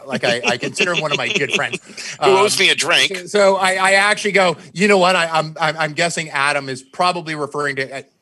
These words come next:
Speaker 1: like, I have been who he's talking about." I'm betting, knowing Adam, he's been who he's talking about.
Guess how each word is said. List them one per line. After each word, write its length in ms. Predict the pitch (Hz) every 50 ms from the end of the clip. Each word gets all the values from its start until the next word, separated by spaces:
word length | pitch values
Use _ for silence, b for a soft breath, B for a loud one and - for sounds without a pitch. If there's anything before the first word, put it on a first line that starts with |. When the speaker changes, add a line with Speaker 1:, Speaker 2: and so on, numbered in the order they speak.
| _ _
Speaker 1:
like, 180 | - 151 135 - -
I 180 | 165 175 185 185
have 240 | 170 185 160 127 -
been 240 | - 135 160 196
who 240 | 202 175 127 151 147
he's 240 | 127 131 131 120 -
talking 380 | - 139 120 110 104 - 107 107
about." 260 | 92 107 101 104 107 -
I'm 240 | - 170 175 165 131
betting, 380 | - 185 190 185 160 143 135 139
knowing 260 | 143 139 139 135 135
Adam, 280 | 135 135 135 135 131 B B B
he's 380 | B - - 254 269 269 254 175
been 300 | 139 147 165 135 117 110
who 140 | 110 123 113
he's 260 | 95 110 107 95 -
talking 360 | - 127 101 87 - - 87
about. 260 | 87 - 87 73 -